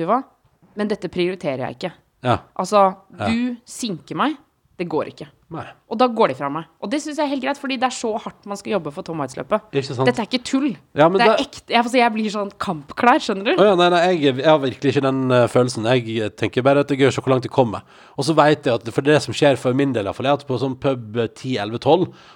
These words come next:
Speaker 2: da begynner det å bli litt sånn sausete stemning.
Speaker 1: Mm.
Speaker 2: Så da er liksom, da er det, «Oi, der falt, falt noen fra. Hvor, der ko-, da kom du der, og,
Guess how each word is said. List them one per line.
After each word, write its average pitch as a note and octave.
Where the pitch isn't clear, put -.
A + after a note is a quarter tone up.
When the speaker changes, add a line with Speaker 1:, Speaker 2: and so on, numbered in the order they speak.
Speaker 2:
da D3
begynner C3
det A#2
å A2+
bli A#2
litt G2+
sånn A#2
sausete G#2+
stemning. A#2
Speaker 1:
Mm. G#3+
Speaker 2:
Så -
da D3+
er C#3
liksom, B2
da C3
er B2+
det, B2
«Oi, G#3
der A3
falt, G#3
falt F3+
noen C#3
fra. D#4+
Hvor, G3+
der G#3+
ko-, B2
da A2
kom A2
du C3
der, E3+
og, C#3+